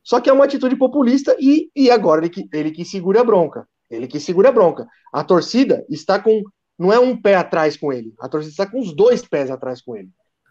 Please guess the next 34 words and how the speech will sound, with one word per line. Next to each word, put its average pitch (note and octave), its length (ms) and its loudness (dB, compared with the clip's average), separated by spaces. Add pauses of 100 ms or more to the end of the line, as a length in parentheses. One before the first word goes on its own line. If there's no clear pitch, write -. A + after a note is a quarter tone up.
(140)
Se - 140 -10
você, A3+ 400 2 (280)
ó, G3+ 320 2
dá, G#3 240 2 (320)
dá G#3+ 140 4
uma D#4+ 140 4
rodada A#3+ 460 4
aí A3 120 4
nas A3 200 0
páginas A3+ 480 0
de, G3 180 -8
de D#3+ 320 -12
torcida E3+ 320 -2
de G3 80 -10
São F#3 160 -2
Paulo G3 260 -2
no G#3 60 -2
Instagram. G#3 480 -4 (520)
Não A#3 180 0
tem, B3 340 0
não C4+ 240 2
tem A#3+ 260 2
uma C4 260 2
página A3 340 0
que A3 140 -10
comemorou, A#3 800 2 (520)
não F#3 160 -2
tem G#3+ 120 2
uma C4 180 0
página G#3 440 0
que G#3+ 180 -10
comemorou G3+ 540 2
a G3+ 120 2
vinda G3+ 480 -4